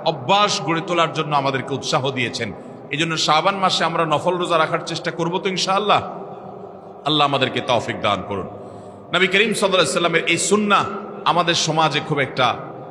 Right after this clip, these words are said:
আমল হয় না। এই সময় এই সুন্নাহটা অনেকটা পরিত্যক্ত বলা যেতে পারে।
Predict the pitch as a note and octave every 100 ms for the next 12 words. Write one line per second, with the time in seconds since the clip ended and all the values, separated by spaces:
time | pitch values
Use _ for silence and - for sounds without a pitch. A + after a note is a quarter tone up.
0 | - - C#3 E3 C3 A#2 G#2+ G2 D#2+ -
1 | - - F3+ E3 F#3+ F#3 E3+ E3+ F3+ F#3
2 | G3 F#3+ F3+ F3 F3 D3+ F3+ F#3+ G3 F3
3 | D#3 C#3+ C3+ C3 B2 G#2+ G#2+